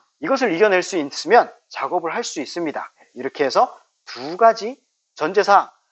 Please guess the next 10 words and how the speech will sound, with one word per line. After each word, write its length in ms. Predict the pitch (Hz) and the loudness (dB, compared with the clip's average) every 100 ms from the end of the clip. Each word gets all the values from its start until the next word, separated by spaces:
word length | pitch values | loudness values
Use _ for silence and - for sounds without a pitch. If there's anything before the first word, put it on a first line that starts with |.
| _ _ | _ _
킥백 460 | - 240 - 294 - | -16 -16 -6 -6 -4
현상은 400 | 294 277 254 170 | -2 2 2 0
반드시 840 | - 151 247 277 294 302 320 311 _ - | 0 2 2 -2 -4 -2 -2 -4 _ -4
발생할 460 | 175 208 254 247 | -4 0 2 2
거야. 600 | 247 220 226 196 131 98 _ _ _ _ - | 6 10 10 8 6 -6 _ _ _ _ -10
그리고 180 | 233 226 | -6 -6
두 180 | 202 285 | -4 0
번째, 380 | 302 214 139 _ _ | 0 0 -6 _ _
나는 280 | 156 254 285 | 4 4 0
킥백을 640 | - _ 339 320 190 | -8 _ -2 0 0